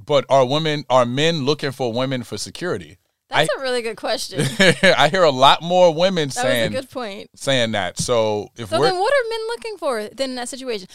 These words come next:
Speaker 1: It
Speaker 2: So
Speaker 1: seems
Speaker 2: this,
Speaker 1: like
Speaker 2: this goes
Speaker 1: sex.
Speaker 2: back to
Speaker 1: <laughs> It, I'm,
Speaker 2: it's
Speaker 1: I'm not
Speaker 2: like,
Speaker 1: s-
Speaker 2: it's like a little bit of sex and a lot of bit of ego.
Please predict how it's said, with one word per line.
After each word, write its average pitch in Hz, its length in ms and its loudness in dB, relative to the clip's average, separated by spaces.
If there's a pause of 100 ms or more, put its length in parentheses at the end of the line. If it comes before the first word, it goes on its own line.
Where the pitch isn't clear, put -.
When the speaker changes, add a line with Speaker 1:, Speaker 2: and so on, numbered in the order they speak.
(120)
Speaker 1:
It - 100 -6
Speaker 2:
So 392 60 0
Speaker 1:
seems 392 220 2
Speaker 2:
this, - 20 -2
Speaker 1:
like - 140 4
Speaker 2:
this 277 120 0
goes - 180 4
Speaker 1:
sex. - 60 0
Speaker 2:
back 320 220 0 (120)
to - 1300 -8
Speaker 1:
<laughs> - 40 -2
It, - 80 -2
I'm, 233 140 4
Speaker 2:
it's 233 100 2
Speaker 1:
I'm 302 80 6
not 262 80 8
Speaker 2:
like, 233 100 8
Speaker 1:
s- - 100 -8
Speaker 2:
it's 320 120 0
like 370 140 -2
a 285 60 -2
little 294 200 -6
bit 311 140 -10
of 294 80 -6
sex 277 360 -8 (100)
and 233 300 -10 (520)
a 226 80 -8
lot 220 260 -6
of 220 80 -10
bit 214 120 -10
of 208 60 -10
ego. 240 460 -14